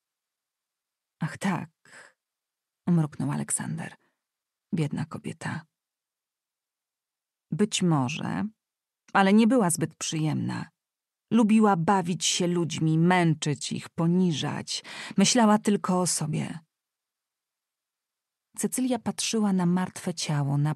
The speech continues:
powrót przykrywane skórami. Musiała być bardzo pociągająca.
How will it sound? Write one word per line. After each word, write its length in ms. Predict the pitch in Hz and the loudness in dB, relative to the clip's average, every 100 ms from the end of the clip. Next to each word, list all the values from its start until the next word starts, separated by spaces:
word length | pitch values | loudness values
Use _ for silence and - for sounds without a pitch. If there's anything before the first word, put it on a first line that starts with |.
| - | -4
powrót 500 | 202 185 175 175 - - _ _ _ | -6 -4 -4 -6 -10 -20 _ _ _
przykrywane 640 | - 202 - 165 156 143 | -4 -4 -2 -2 0 0
skórami. 680 | 139 - 160 139 139 143 160 - _ _ _ _ _ _ _ - | -2 -4 -4 -2 -2 -4 -6 -12 _ _ _ _ _ _ _ 0
Musiała 680 | 180 190 175 190 175 170 | 2 2 2 0 0 0
być 240 | 160 170 165 | 0 -2 -2
bardzo 380 | 160 170 - 165 | 0 0 -2 -6
pociągająca. 1040 | 151 - 151 156 180 160 - 131 143 | -4 -2 0 0 0 0 -2 -4 -8